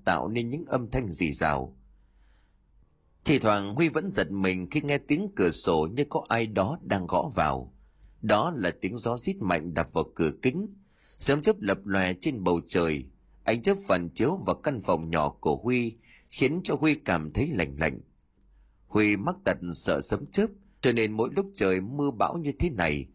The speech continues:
anh thường lên giường nằm đắp chăn kín mít, lướt Facebook. Trời mưa lạnh cho nên thường dễ đưa cơn buồn ngủ, chỉ một lúc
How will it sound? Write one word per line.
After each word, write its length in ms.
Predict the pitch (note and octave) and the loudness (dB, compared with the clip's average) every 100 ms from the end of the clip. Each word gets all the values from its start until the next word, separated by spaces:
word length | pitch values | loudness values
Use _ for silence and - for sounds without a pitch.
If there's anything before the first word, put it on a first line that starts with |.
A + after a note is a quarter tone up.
| _ - | _ -4
anh 180 | D#3 | -2
thường 280 | C3+ G2 F#2+ | 2 2 2
lên 180 | B2+ B2+ | 0 -2
giường 360 | F#2+ F#2+ F2 E2+ | 2 2 2 0
nằm 280 | E2+ E2 | -2 -2
đắp 120 | D2 D#3 | -4 -4
chăn 400 | - G2+ F#2 E2 | 0 0 0 -4
kín 240 | - G2 C#3+ | -4 -2 -2
mít, 140 | G3 - - - | -4 -6 -12 -4
lướt 220 | F2+ C#3 - | 0 0 -2
Facebook. 380 | - D#2+ A#2 F#3 - _ _ _ _ - _ _ _ - - _ _ _ | -2 0 0 -2 -6 _ _ _ _ -20 _ _ _ -20 -20 _ _ _
Trời 320 | - B2+ A#2 | 0 4 4
mưa 160 | B2+ F3 | 2 0
lạnh 400 | A#2+ G#2+ G2+ G2+ | 2 0 0 -2
cho 120 | F3 | -4
nên 240 | D#3 E3 C#3 | -2 -2 0
thường 260 | G2+ F#2+ | 0 0
dễ 280 | F2 A2 F#3 - | 0 0 -2 0
đưa 100 | D#3+ | -2
cơn 320 | - D#3 A2 | 0 -4 0
buồn 240 | F2+ E2 | 0 0
ngủ, 320 | F2 E2 C#2+ C2+ | 0 0 0 -6
chỉ 140 | - G2+ | -2 0
một 200 | E2 F2 | 2 0
lúc 180 | A2+ F#3+ | 0 -4